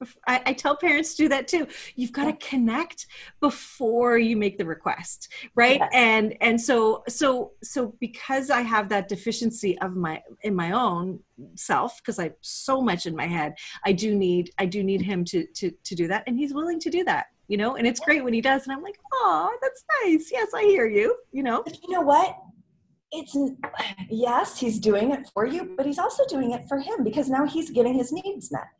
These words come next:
Speaker 2: My
Speaker 1: Right,
Speaker 2: wife is
Speaker 1: true.
Speaker 2: listening to something that is important to me, right? So he has,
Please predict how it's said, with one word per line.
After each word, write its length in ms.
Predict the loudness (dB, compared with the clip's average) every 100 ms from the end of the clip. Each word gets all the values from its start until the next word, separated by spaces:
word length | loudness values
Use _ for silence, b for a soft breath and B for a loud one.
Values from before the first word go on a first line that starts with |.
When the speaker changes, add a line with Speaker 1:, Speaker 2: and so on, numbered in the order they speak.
| _ -2
Speaker 2:
My 120 | 2
Speaker 1:
Right, 260 | 4 4 4
Speaker 2:
wife 100 | 2
is 100 | -6
Speaker 1:
true. 140 | -2 -2
Speaker 2:
listening 280 | 0 -4 -4
to 20 | _
something 380 | -2 -2 -2 -2
that 120 | -2
is 120 | -2
important 520 | -4 -2 -6 -4 -10
to 100 | -10
me, 120 | -12 -12 -20 _ B B _ _ 2
right? 220 | 2 2
So 180 | 0 -2 0
he 180 | 0
has, 200 | 2 2